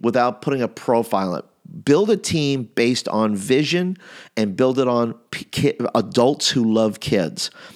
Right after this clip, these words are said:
Build it on adults who love kids, p-, uh, adults who say, "I just wanna see people come to Jesus. I wanna disciple them. I wanna see them have life." To, once again, they're, they're following the same things that you're talking about. But if we start to profile people, we're saying, "Okay,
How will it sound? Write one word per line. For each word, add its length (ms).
Build 260
it 80
on 140
adults 420
who 100
love 260
kids, 260
p-, 220
uh, 180
adults 360
who 120
say, 320
"I 100
just 160
wanna 140
see 180
people 600
come 180
to 80
Jesus. 560
I 40
wanna 240
disciple 560
them. 320
I 80
wanna 240
see 160
them 140
have 200
life." 240
To, 80
once 280
again, 200
they're, 140
they're 200
following 380
the 80
same 240
things 200
that 140
you're 60
talking 460
about. 300
But 160
if 80
we 80
start 240
to 80
profile 540
people, 200
we're 100
saying, 200
"Okay, 380